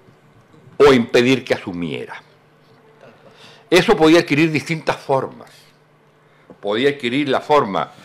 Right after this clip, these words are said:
de una intervención norteamericana, que fue lo que pidió Agustín Edwards. ¿Ah?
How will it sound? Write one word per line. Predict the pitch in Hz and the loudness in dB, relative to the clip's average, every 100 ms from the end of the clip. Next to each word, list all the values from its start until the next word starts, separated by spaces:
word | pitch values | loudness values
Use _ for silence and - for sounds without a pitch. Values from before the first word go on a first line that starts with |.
| - - | -20 -4
de | |
una | 123 113 | -2 0
intervención | 104 101 95 90 98 | -2 -4 -4 -6 -8
norteamericana, | 85 82 - - - - 113 185 233 | -6 -8 -6 -6 -4 2 2 4 0
que | - | -2
fue | - 113 | -2 2
lo | 98 | 0
que | 90 | 0
pidió | 87 82 85 90 78 - _ _ _ _ - | -8 -6 -2 -2 -2 -6 _ _ _ _ -10
Agustín | 80 - - | -10 -10 -18
Edwards. | 64 95 - _ _ _ _ _ _ _ _ _ _ _ _ | -14 -12 -12 _ _ _ _ _ _ _ _ _ _ _ _
¿Ah? | - | -20